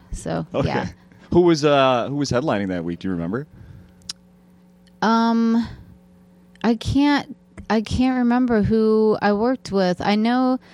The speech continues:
Speaker 1: I came here twice. I featured here twice. Um, I only know one,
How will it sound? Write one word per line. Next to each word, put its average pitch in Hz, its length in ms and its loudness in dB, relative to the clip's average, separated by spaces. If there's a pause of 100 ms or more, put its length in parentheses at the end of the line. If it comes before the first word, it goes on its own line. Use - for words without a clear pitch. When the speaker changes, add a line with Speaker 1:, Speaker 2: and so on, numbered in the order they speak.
(200)
Speaker 1:
I 208 100 2
came 247 320 2
here 254 340 0 (120)
twice. 180 680 0
I 190 100 0
featured 220 480 -2
here 196 240 0
twice. 175 960 -2 (1120)
Um, 175 640 0 (360)
I 208 140 2
only 269 300 4
know 240 260 4
one, 214 580 2